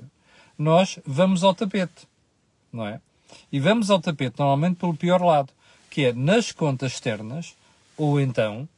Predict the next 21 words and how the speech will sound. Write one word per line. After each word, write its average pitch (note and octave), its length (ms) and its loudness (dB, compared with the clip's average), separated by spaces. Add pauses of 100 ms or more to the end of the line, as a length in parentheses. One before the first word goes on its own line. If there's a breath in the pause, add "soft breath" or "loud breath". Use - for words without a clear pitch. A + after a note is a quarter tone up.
nas C#3 220 -4
contas D3+ 320 -4
públicas. A2+ 540 -8 (340 soft breath)
Ora, G3+ 160 6
como A3+ 240 0
nós A#3+ 200 2
já G#3 120 6
vimos C3+ 300 -2
em C3+ 80 -2
dois B2+ 180 -4
mil A2+ 160 -6
e A#2+ 80 -2
vinte, B2 220 -6
isto - 100 -12
vai D3+ 100 2
ser D#3+ 140 -4
um D#3 80 2
descalabro D#3 600 0
de D3 80 -12
contas D#3 280 -6
públicas. - 480 -14